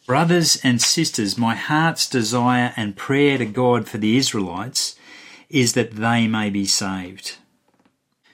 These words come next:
Now, I want you to remember the background of this from the last couple of weeks in Romans nine. Romans nine spoke a lot about the sovereignty of God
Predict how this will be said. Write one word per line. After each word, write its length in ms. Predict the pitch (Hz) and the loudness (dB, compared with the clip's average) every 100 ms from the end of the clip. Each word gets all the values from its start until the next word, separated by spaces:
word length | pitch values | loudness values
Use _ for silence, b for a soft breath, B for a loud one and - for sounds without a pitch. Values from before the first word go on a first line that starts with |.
| b b b b b b b _ | b b b b b b b _
Now, 140 | 127 123 | 0 2
I 20 | |
want 220 | 160 170 | 2 2
you 60 | 165 | 2
to 40 | |
remember 300 | 120 120 117 | 2 2 0
the 120 | 107 | -2
background 580 | 98 117 147 - 131 113 | -4 -2 -4 0 0 0
of 80 | 104 | -2
this 160 | 107 - | -4 -4
from 180 | 110 | -4
the 80 | 107 | -2
last 300 | 110 110 - | -2 -2 -4
couple 240 | - 110 104 | -6 -4 -2
of 80 | |
weeks 320 | 110 110 - 110 | 0 0 0 -2
in 120 | 101 | -2
Romans 520 | 110 110 104 98 101 | 0 0 -2 -2 -2
nine. 640 | 104 107 107 92 98 120 123 | -2 -2 -2 -4 -10 -16 -2
Romans 420 | 127 135 113 110 | 0 0 -2 -2
nine 320 | 117 117 117 | 0 2 0
spoke 400 | - 117 110 - | -2 -2 -4 -4
a 80 | 113 | -4
lot 520 | 104 107 143 131 113 | -2 2 2 2 -2
about 300 | 113 107 110 | -6 -4 -4
the 80 | - | -2
sovereignty 560 | - - 139 139 123 113 | -2 0 -2 0 0 0
of 160 | 98 | -2
God 540 | - 113 107 87 92 | -2 -2 -2 -4 -12